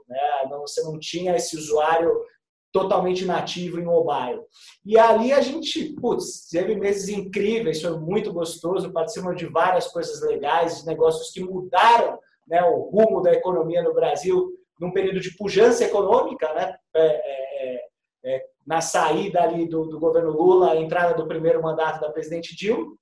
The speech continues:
E aí fiquei alguns meses lá, foi super legal,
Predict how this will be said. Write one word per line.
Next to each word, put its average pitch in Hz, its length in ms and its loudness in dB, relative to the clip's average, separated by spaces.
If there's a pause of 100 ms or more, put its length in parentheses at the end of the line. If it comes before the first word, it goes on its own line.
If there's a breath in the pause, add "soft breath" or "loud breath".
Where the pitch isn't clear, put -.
(640)
E 190 100 2
aí 226 180 6
fiquei 247 180 4
alguns 240 320 4
meses 226 420 6
lá, 202 220 4
foi 190 120 0
super - 460 0
legal, 160 480 4